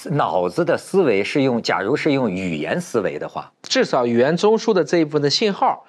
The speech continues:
Speaker 2: 在一个有十亿人级别使用的语言、上百亿的数据训练集的条件下，可能被正确识别出来。
Speaker 1: 它，它就能翻译成英语？
Speaker 2: 我说的这就是一个实实在在的案例，这是发了科学文章的，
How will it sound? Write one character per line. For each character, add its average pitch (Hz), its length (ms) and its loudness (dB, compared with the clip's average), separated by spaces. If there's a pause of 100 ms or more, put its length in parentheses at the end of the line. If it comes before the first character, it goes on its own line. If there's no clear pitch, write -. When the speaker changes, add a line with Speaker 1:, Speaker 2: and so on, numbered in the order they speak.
(300)
Speaker 2:
在 190 300 2
一 143 340 2
个 208 300 2
有 123 160 4
十 - 300 -4
亿 254 160 4
人 139 240 4
级 147 240 0
别 135 340 4
使 - 260 0
用 165 160 4
的 151 140 2
语 113 220 0
言、 107 280 0 (200)
上 226 280 -2 (100)
百 107 260 0
亿 208 200 2
的 151 120 0
数 - 120 -4
据 135 100 2
训 208 220 0
练 170 160 2
集 131 140 -2
的 147 80 0
条 131 160 -2
件 139 120 0
下， 120 180 -4 (180)
可 - 140 -6
能 110 120 -4
被 127 120 0
正 117 100 -4
确 110 80 -6
识 - 140 -8
别 95 80 -6
出 - 120 -14
来。 - 120 -20 (520)
Speaker 1:
它， - 120 -10 (160)
它 - 160 -2
就 180 100 0
能 165 220 0
翻 196 240 -2
译 151 100 0
成 165 140 0
英 185 160 2
语？ 92 260 -2 (140)
Speaker 2:
我 127 120 4
说 170 140 2
的 175 80 4
这 165 140 2
就 139 100 0
是 120 160 -4
一 117 80 0
个 117 80 -10
实 - 180 -6
实 156 120 2
在 151 160 2
在 135 160 0
的 101 80 -2
案 120 180 -2
例， 123 180 -6
这 151 120 -2
是 131 100 -4
发 147 160 0
了 165 80 0
科 - 100 -6
学 131 100 -2
文 117 120 -6
章 117 180 -4
的， 110 80 -16